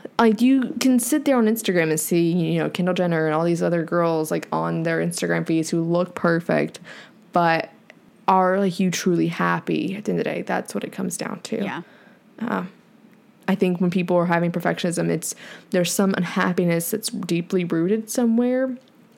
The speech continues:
Speaker 1: that they're trying to fix by being a perfectionist in that way. And I think just taking that time to understand, like, what it is that you're trying to heal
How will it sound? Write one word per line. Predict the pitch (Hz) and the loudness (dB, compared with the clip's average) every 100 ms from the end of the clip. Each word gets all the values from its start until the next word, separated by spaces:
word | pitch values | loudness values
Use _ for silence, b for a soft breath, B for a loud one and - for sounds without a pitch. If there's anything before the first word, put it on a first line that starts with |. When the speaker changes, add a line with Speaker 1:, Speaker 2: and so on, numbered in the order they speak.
| - | -14
Speaker 1:
that | - | -12
they're | - 196 | -6 -6
trying | - 190 | -2 0
to | 175 | 0
fix | 175 185 175 170 - - B B _ - | 0 0 0 0 -6 -8 B B _ -2
by | 196 190 | 2 2
being | 180 180 175 | 0 0 0
a | |
perfectionist | 175 175 170 - - 220 208 - - | 0 -2 -4 -4 -4 -4 -6 -8 -6
in | 208 185 | -2 0
that | 190 - | -2 -2
way. | 202 190 185 220 | 0 0 0 -2
And | 214 - - - - 254 | -4 -12 -20 -20 -4 0
I | |
think | 233 277 | 2 2
just | 277 | 0
taking | 262 247 | 0 2
that | 233 208 | 2 2
time | 190 202 208 | 2 2 2
to | 202 | 2
understand, | 185 180 175 - 185 190 | 0 0 -2 -2 0 2
like, | 180 170 - - | 0 -2 -10 -2
what | 180 180 180 - - - - | 2 2 0 -4 -14 -20 -4
it | 180 | 0
is | 175 175 175 175 | 2 2 2 0
that | 202 | -2
you're | 185 | -2
trying | - 180 185 180 175 | -2 -2 0 -2 -4
to | - 190 - - | -4 -4 -2 -4
heal | 202 - 180 175 180 208 | -8 -4 0 0 0 -2